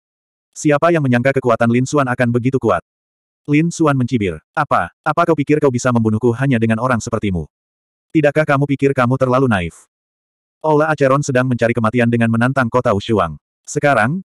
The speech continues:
kalian harus menanggung amukanku." Suara dingin Lin Xuan menyebar ke seluruh langit dan bumi. Semua orang menghirup udara dingin.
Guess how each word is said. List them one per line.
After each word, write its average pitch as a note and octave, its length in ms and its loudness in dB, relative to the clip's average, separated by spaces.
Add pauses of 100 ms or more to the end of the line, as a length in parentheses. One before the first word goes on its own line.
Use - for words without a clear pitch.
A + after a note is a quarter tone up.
kalian D3+ 320 2
harus D3+ 240 -2
menanggung C3 400 0
amukanku." G#2 480 0 (800)
Suara D3 400 0
dingin C#3 160 0
Lin C3+ 160 0
Xuan C3+ 160 0
menyebar A#2 320 2
ke A#2+ 80 -4
seluruh C3+ 320 0
langit C#3 240 0
dan A2 160 0
bumi. F2 320 -4 (720)
Semua C#3+ 400 0
orang C#3+ 240 2
menghirup C3 320 0
udara C3 320 2
dingin. F#2 320 -4